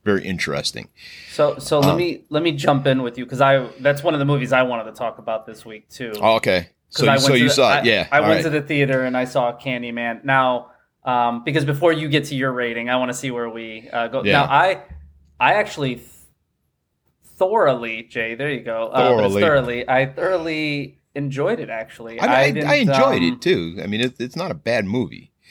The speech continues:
Speaker 2: I, I, the only, the only parts, uh, I agree with you. Some of the kill sequences are fantastic. Uh, the story was good. The acting was fantastic.
Speaker 1: Yes.
Speaker 2: Um,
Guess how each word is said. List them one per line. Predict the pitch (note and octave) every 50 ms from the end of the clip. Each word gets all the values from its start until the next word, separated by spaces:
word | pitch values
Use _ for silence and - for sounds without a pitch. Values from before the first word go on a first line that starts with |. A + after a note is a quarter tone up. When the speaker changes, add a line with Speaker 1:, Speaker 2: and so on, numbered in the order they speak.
| - -
Speaker 2:
I, | D3 E3 G3 G#3 C#3 - -
I, | - -
the | D#3 D#3 F#3+
only, | A3 B3 B3+ B3+
the | B3 C#3+ C#3+ E3+
only | F#3 A3 A#3+
parts, | A#3 A#3 - F#3+ F#3 F3+ F3+ - - - - - - -
uh, | D3+ C#3+ C#3+ C#3 C3+
I | C#3 C#3+ D#3+
agree | D3 C#3+ D3+ D3
with | C3+ C3+
you. | C#3 A#2+ A#2 A#2+
Some | - E3+ D#3+
of | D#3
the | D3+
kill | D3 - D#3+ D3
sequences | C3+ C#3+ C#3+ C3+ C#3 C3+ B2+ B2+ - C#3 B2+ B2 A#2+ A#2+
are | - B2 A#2
fantastic. | A#2 - C3 A2+ A2+ A2+ - C3 B2+ B2+ B2+ - - - C3 A#2+ A#2+ A#2+ - -
Uh, | C3 C3 B2 A#2+ A#2+ A#2+ A#2+ A#2 A#2 A#2
the | C3 C3
story | - - - - F3+ F3 F#3 F#3 F3+ F3+ F3 E3
was | D#3 D3+ C#3 C#3
good. | D3 D3+ C#3
The | C3+ A#2 A#2+
acting | A#2+ D3 - - D#3 C3
was | A#2 A2+ -
fantastic. | - A#2 A2+ A2+ - - B2+ B2 A#2+ - - - B2 A#2 A#2 - -
Speaker 1:
Yes. | - C3+ B2+ B2 B2+ B2
Speaker 2:
Um, | B2 B2 - - - -